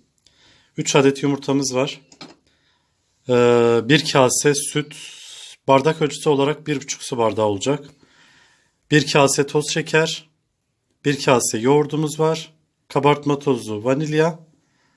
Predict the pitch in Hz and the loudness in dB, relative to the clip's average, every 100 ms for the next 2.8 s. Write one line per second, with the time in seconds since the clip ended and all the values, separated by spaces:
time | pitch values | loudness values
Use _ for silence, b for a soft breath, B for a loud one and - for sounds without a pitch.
0 | _ _ 156 151 151 139 139 151 - - | _ _ -2 2 4 4 4 0 -4 -4
1 | 143 135 160 165 - - _ _ 156 160 | 0 0 -2 -6 -8 -14 _ _ -4 -2
2 | 139 147 127 120 104 101 98 - | 0 0 0 -2 -6 -6 -8 -20